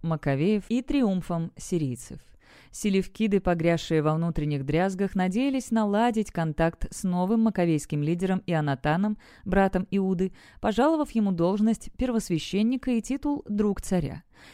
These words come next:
Ионатану было позволено занять весь Иерусалим, кроме Акры.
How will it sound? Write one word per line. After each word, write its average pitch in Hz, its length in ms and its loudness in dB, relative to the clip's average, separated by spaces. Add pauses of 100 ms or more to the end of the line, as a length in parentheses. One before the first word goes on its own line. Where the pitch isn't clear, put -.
Ионатану 165 580 2
было 180 200 2
позволено 180 540 0
занять 170 340 0
весь 170 340 -2
Иерусалим, 151 640 0
кроме 226 280 2
Акры. 214 400 -2